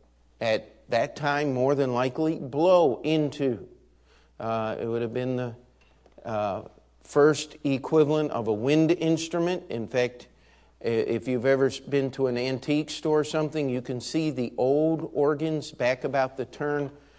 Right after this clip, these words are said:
the middle eighteen hundreds. They actually had pump pedals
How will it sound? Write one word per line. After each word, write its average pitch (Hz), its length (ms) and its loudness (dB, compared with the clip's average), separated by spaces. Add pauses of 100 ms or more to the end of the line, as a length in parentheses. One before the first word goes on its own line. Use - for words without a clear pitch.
(220)
the 113 120 -4
middle 135 420 4
eighteen 147 680 -2 (140)
hundreds. 165 680 0 (1200)
They 120 120 -2
actually 131 380 0
had 131 360 -4
pump - 300 0
pedals 113 580 -2